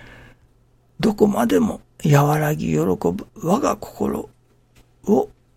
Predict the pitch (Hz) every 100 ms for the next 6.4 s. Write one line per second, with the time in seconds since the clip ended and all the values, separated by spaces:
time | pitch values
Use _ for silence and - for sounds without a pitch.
0 | _ _ - 190 - 190 185 - - -
1 | - 151 233 233 233 - 254 240 226 -
2 | - _ _ _ - 156 156 147 - -
3 | - 208 196 87 - - - - _ _
4 | _ _ _ _ _ _ _ 160 156 170
5 | - - - - - - - - - 208
6 | - - -